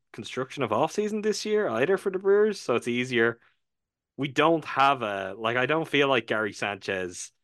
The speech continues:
is just the person will be like, "Oh, it's this year's Jesse Winker, this year's Andrew McCutchen." I just think they moved past that entirely,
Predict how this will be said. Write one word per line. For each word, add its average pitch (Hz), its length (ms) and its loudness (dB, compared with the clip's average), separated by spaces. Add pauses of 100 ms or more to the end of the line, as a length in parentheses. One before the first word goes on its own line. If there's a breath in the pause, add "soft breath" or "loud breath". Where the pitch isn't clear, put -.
(320)
is 101 180 -2
just - 360 -2
the 127 60 4
person 107 440 -2
will 95 140 0
be 98 160 -2
like, 95 220 -6
"Oh, 196 300 8
it's 123 220 -2
this 170 260 4
year's 156 560 2 (320 soft breath)
Jesse 143 360 0
Winker, 123 800 4 (220)
this 131 200 0
year's 135 220 4
Andrew 123 280 0
McCutchen." 110 460 -2
I 107 40 -4
just 139 140 0
think 165 120 0
they 143 100 4
moved 117 400 2
past 131 320 0
that 127 140 2
entirely, 117 640 2